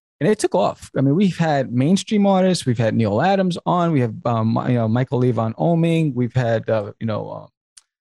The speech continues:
uh, David Mack. We've had so many people on the show. We've also had, like, um, the Sean Thomas of Boondocks.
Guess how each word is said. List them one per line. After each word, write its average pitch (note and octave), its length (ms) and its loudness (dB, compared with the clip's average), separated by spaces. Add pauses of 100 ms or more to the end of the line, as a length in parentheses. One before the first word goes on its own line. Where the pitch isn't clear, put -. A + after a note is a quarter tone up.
(240)
uh, G#2+ 60 -6
David A#2 300 0
Mack. D#3 340 0
We've D3 140 0
had D#3 180 -2
so E3+ 100 -2
many D#3 200 2
people C3 400 -2
on B2 140 0
the A#2+ 60 -2
show. B2 280 0
We've C3+ 200 0
also C3 280 0
had, A#2+ 260 0
like, A2+ 300 -2
um, G#2+ 340 -4 (580)
the A#2 60 -6
Sean C#3+ 240 -2
Thomas C#3 600 -2
of A2+ 180 -4
Boondocks. C3 720 -2